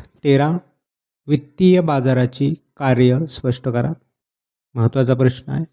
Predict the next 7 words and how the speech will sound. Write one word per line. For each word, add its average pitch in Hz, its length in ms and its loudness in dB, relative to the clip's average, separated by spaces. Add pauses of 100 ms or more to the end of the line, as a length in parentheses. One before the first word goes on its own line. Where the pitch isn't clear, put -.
(140)
वित्तीय 131 420 -4
बाजाराची 110 580 -2 (140)
कार्य. 117 340 0 (1080)
यानंतर 175 400 2
चौदा, 165 500 -2 (240)
भांडवल 151 460 2
बाजाराची 151 800 0